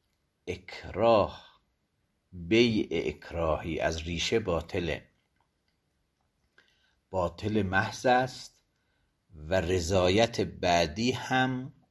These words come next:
ترمیم نمی‌کنه. به عبارت فنی یه وقت قائل می‌شیم عقد اکراهی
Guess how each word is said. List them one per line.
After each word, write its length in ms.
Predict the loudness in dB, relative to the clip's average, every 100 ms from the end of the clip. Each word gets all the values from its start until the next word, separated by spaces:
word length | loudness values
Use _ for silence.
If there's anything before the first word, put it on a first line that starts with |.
| _ _ _ _ _ _ _ _ _
ترمیم 760 | 0 4 4 2 0 0 0
نمی‌کنه. 680 | 0 0 -4 -8 -10 -8 -10 _ _ _ _ _ _ _ _ _ _
به 120 | -4 -2
عبارت 680 | -2 0 2 2 2 0 -6
فنی 1000 | -4 0 2 4 2 2 2 0 -2 -8 -16 _ _ _ _ _ _ _ _ _ _ _ _ _ _
یه 220 | -6 2 10
وقت 400 | 10 8 -6 -10 _
قائل 380 | 2 4 6 4
می‌شیم 760 | 2 -2 -2 -2 -2 -4 -10 -14 _
عقد 520 | 2 4 4 2 2 2
اکراهی 1120 | 2 -4 -4 0 2 2 -2 -4 -6 -8